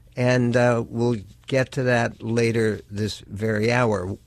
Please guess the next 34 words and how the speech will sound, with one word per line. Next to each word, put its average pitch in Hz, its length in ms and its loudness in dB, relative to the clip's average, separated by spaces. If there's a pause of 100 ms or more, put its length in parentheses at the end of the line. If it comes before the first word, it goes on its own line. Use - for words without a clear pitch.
One 135 240 2
eight 127 120 2
hundred 120 280 2
nine 120 240 2
five 110 280 2
five 107 360 2
seventeen 113 420 -2
seventy 107 300 -2
six - 320 -4
is - 20 0
our 120 140 2
phone 165 320 0
number. 123 360 4 (720)
And 165 340 2 (1300)
the, 170 460 4 (260)
the 151 180 2
piece 277 480 2
that 170 200 0
we 151 160 4
were 147 160 6
talking 156 480 4
about – 123 480 4 (1300)
that, 147 380 2
uh, 143 280 4
actually 143 760 4 (720)
talks 165 280 2
about 143 380 2
how 135 140 4
the 127 80 0
Democrats 143 640 2
have 131 200 2
to 123 160 -2
shape 143 400 0
up 139 300 2